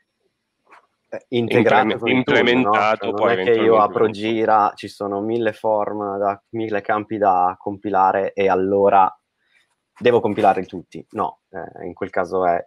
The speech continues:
Speaker 1: il tool che guida il processo, invece deve essere il processo a guidare il tool, mi sento di, di, di dire. Ok, siamo verso la fine. Prenderei quindi, eh, eh, le ultime domande che ci sono, proprio una a testa. Eh,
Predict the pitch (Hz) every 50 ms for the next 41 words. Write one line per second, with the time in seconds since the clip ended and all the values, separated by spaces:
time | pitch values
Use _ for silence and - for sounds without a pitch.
0 | _ _ 104 95 90 - - 123 120 - 113 107 104 104 104 98 92 - 98 98
1 | - - 82 82 - - - - - 95 92 95 92 - - 98 95 95 - -
2 | 98 - - 101 - - - 101 - - - - 87 - _ - 85 82 80 85
3 | 80 82 76 76 78 - _ - 78 76 78 78 - - 78 78 78 - 82 78
4 | - 76 73 73 - - _ _ - 78 76 - - - - - 78 85 78 -
5 | - - - - _ _ _ _ _ - - - - - - - - - - -
6 | - - - - _ _ - - - - - - 170 127 107 98 - - - -
7 | 220 175 123 107 104 107 104 123 156 - 196 - - 180 139 117 - - - 90
8 | 87 85 85 82 85 - _ - - 135 151 156 165 160 147 127 107 101 101 -
9 | 120 110 104 107 104 104 98 101 - - 107 104 101 101 101 101 98 98 98 98
10 | 95 - _ _ - 104 104 101 101 92 110 120 120 123 135 151 196 202 - -
11 | 240 208 185 156 143 139 135 143 139 151 156 143 - - 120 - - 139 127 139
12 | 143 151 156 151 151 127 - - 127 120 123 131 123 117 - - 120 120 123 -
13 | - - 131 131 135 131 - 113 104 104 104 104 101 101 101 90